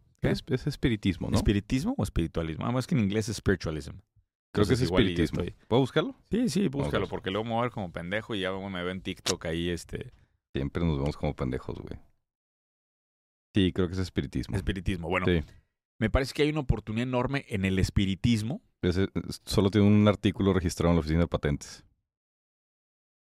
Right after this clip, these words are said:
Speaker 1: Y otra cosa que me quedé pensando es, ¿no valdrá la pena, eh,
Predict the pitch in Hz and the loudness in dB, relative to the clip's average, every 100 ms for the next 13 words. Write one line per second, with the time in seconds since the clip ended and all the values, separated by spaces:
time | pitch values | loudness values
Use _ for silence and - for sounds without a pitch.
0 | _ 113 110 135 156 160 151 156 120 101 | _ 4 4 4 2 2 2 2 2 2
1 | 92 98 127 117 117 104 95 98 - - | 0 2 2 2 0 0 2 2 0 -14
2 | - _ _ _ - 95 117 139 135 139 | -20 _ _ _ -4 -2 0 0 2 0
3 | 143 - 107 104 120 - _ _ _ - | 0 0 0 0 -2 -8 _ _ _ -6
4 | 90 87 85 85 | -2 0 0 -2